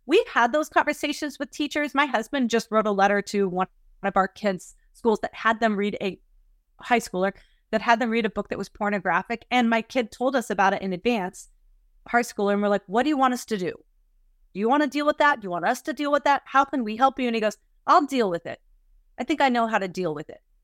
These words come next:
But my husband also wrote a letter to the principal, and they won't be using that book next year. So, like, we actually have found that there is quite a bit of responsiveness, but if they don't respond, especially in the elementary school years,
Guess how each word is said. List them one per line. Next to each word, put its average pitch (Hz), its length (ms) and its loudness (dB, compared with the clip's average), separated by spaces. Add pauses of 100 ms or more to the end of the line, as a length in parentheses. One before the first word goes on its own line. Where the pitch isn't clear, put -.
(180)
But 294 120 4
my 320 120 2
husband 359 340 2
also 330 260 0
wrote 311 200 2
a 320 40 -4
letter 320 380 4 (400)
to 233 480 -2
the 190 220 -4 (340)
principal, 226 520 -2 (180)
and 226 320 2
they 247 100 4
won't 294 160 0
be 311 80 0
using 269 300 0
that 214 160 2
book 180 160 -4
next - 260 -10
year. - 200 -10 (280)
So, 359 220 0
like, 330 280 2 (360)
we 302 200 0
actually 330 380 0
have 247 160 0
found 233 260 2
that 220 120 -8
there 202 180 -6
is 247 320 -2 (840)
quite 247 160 2
a 359 40 2
bit 330 160 -2
of 320 80 -6
responsiveness, 277 920 -2 (400)
but - 160 2
if 254 180 0
they 302 100 0
don't 269 260 0
respond, - 500 -8 (880)
especially 214 600 -2
in 208 80 0
the 202 140 -4
elementary 170 420 -6
school 233 220 0
years, 143 380 -6